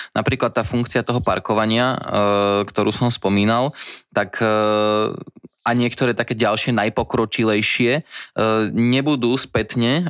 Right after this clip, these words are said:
alebo nemusia nevyhnutne byť spätne dostupné pre každý Enyaq, pretože oni sa od nejakého týždňa už vyrábajú s tým, že, e, to bude pre ne dostupné, ale od nejakého, do nejakého týždňa to ešte nebolo.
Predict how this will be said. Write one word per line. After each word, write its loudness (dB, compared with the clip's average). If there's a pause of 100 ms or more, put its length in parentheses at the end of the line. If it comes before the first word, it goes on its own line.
alebo 0
nemusia 0
nevyhnutne 0
byť 0
spätne -4
dostupné -2
pre 0
každý -2
Enyaq, 0
pretože 0
oni 2
sa -2
od -2
nejakého -2
týždňa -2
už -2
vyrábajú 0
s -8
tým, 0 (480)
že, 0
e, -2 (640)
to -4
bude 0
pre 0
ne 0
dostupné, -2
ale 0
od -2
nejakého, -2
do 2
nejakého 0
týždňa 0
to -2
ešte -6
nebolo. 2